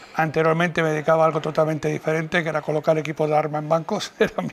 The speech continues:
otro negocio. Y la idea del producto surgió porque un viaje que vine de Estados Unidos, vendían un producto que se llama pan, P A M americano,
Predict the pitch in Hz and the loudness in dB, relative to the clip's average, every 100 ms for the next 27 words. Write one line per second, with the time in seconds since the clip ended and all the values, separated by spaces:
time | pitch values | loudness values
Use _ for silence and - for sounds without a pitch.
0 | - 165 160 156 160 160 190 220 - - | -4 -2 -4 0 0 0 -2 -4 -6 0
1 | 190 180 175 220 226 190 220 214 220 226 | 4 4 4 6 4 4 2 4 2 2
2 | - 226 226 208 196 160 170 165 160 160 | 0 4 4 4 0 0 0 2 2 0
3 | - 170 160 170 175 170 165 170 165 151 | -2 -4 0 2 2 0 0 0 -2 -4
4 | - 165 151 170 180 185 226 - - _ | -2 -2 0 0 0 0 -2 -10 -20 _
5 | _ _ - 143 147 151 160 156 160 170 | _ _ -14 -8 -6 -2 -2 -2 -2 -2
6 | 160 151 151 147 147 180 202 - 160 151 | -2 -4 0 -2 0 -2 -2 -4 -2 0
7 | 160 156 147 143 147 180 170 214 | 0 -4 -8 -8 -4 0 0 -2